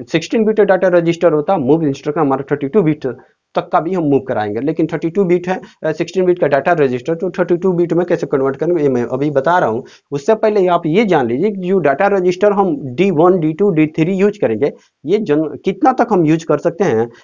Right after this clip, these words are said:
इसमें जनरल डेटा रजिस्टर कौन है और लैच जनरल डेटा रजिस्टर क्या है, कौन है, इसके बारे में आपको जानना बहुत जरूरी है। क्योंकि आप जब, मान लीजिए, आप मूव करा दिए, अ, मीन्स मूव इंस्ट्रक्शन लिख के और डी पाँच सौ लिख दिया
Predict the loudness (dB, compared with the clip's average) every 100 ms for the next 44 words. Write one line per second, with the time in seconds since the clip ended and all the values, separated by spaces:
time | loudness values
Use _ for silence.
0 | -12 -8 -2 -2 0 0 2 2 2 2
1 | 0 0 -2 -4 -2 0 0 0 -2 0
2 | 2 2 2 0 0 0 -2 -2 -2 -2
3 | -2 0 -2 0 0 0 -2 -2 -4 -6
4 | -6 -4 -2 -2 -4 -20 _ -2 0 0
5 | -2 -4 -6 -2 0 0 -2 0 0 0
6 | 0 0 2 2 2 2 0 0 0 2
7 | 0 2 0 0 0 2 2 2 2 2
8 | 2 0 2 2 2 0 -2 -4 -12 -20
9 | -8 0 2 2 2 2 0 -2 -6 _
10 | _ _ -4 0 2 2 2 2 2 0
11 | 0 0 2 2 2 2 4 2 0 2
12 | 2 2 2 2 2 0 0